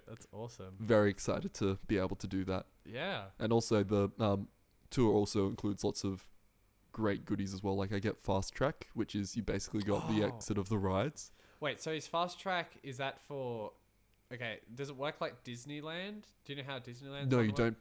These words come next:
Speaker 2: have to book a time. You just sort
Speaker 1: Right.
Speaker 2: of, it's, they have a dedicated, um,
Speaker 1: Queue
Speaker 2: line.
Speaker 1: line, okay.
Speaker 2: So you pay for your Fast Track and then you sort of join the Fast Track line. Like, f-
Speaker 1: Yeah.
Speaker 2: it's a physical line, so you still
Speaker 1: Yeah.
Speaker 2: have to line up, but it's probably only, like, three or four people instead of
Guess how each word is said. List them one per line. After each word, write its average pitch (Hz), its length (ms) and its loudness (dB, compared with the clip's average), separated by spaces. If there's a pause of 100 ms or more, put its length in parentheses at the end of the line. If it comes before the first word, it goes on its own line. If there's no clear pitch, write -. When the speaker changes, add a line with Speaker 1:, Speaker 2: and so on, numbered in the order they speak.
Speaker 2:
have 107 180 2
to 107 80 -6
book 98 160 0
a 98 40 -4
time. 98 220 0
You 98 60 -2
just 104 200 0
sort 104 200 2
Speaker 1:
Right. 98 60 2
Speaker 2:
of, - 120 -6
it's, - 340 0
they 117 140 4
have 117 160 6
a 104 40 4
dedicated, 101 600 2
um, 95 240 -2 (160)
Speaker 1:
Queue 107 240 6
Speaker 2:
line. 101 80 4
Speaker 1:
line, 95 200 -2 (140)
okay. 110 140 -6
Speaker 2:
So 104 340 6 (720)
you 113 300 4 (340)
pay 131 220 8
for - 120 -2
your 107 120 4
Fast 98 360 2
Track - 240 0
and 104 140 0
then 101 180 0
you 98 280 -2 (500)
sort 107 200 2
of 95 160 0
join 101 280 2
the 98 80 -4
Fast 98 340 0
Track - 280 -6
line. 107 440 0
Like, 110 240 0
f- - 40 -14
Speaker 1:
Yeah. 107 260 -2
Speaker 2:
it's 104 120 0
a 113 40 0
physical 113 440 2
line, 95 300 2
so 104 120 -4
you 101 40 2
still 117 140 4
Speaker 1:
Yeah. 135 60 8
Speaker 2:
have 117 60 -2
to 113 80 0
line 98 220 2
up, 92 140 -2
but 104 100 4
it's 101 140 0
probably 104 320 2
only, 98 160 2
like, 95 240 -2
three 101 260 -2
or 101 80 2
four 98 200 -2
people 101 300 4
instead - 320 -4
of 92 220 -6